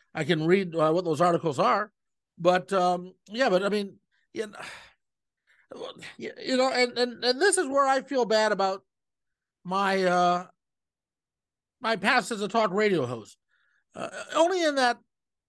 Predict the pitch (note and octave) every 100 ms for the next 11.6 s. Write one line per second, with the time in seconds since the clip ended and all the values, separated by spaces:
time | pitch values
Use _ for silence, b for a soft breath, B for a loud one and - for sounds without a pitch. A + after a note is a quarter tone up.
0 | _ - B3 A#3+ C4+ C4 F#4 E4 D#4+ C4
1 | C4 G4+ F#4+ C4+ A#3+ F#3 G3 A3+ - _
2 | _ _ _ _ - G3+ F3+ A#3+ A#3 F#3+
3 | F#3+ G3 F#3+ F3+ E3 E3+ E3+ E3 D#3+ D#3
4 | _ _ _ D3+ F#3 G#3 - E3+ E3+ F#3+
5 | F#3 E3 C#3+ C3 C3+ D3 F#3+ F4 E4 C4+
6 | A#3+ F#3 - G#3 F#3 G3 F3 F#3 F3 F#3+
7 | G3+ F#3 F3+ b b - E3 F#3+ E3+ E3
8 | D#3 E3+ E3 A2 - _ _ _ _ A3
9 | A3+ G3 D#4 C4+ B3 G#3 F3+ G3+ F#3 F3+
10 | E3+ E3 G#3 G#3 C#3+ - _ _ - G#3
11 | F#3+ G3+ G3+ G3 G3+ F#3+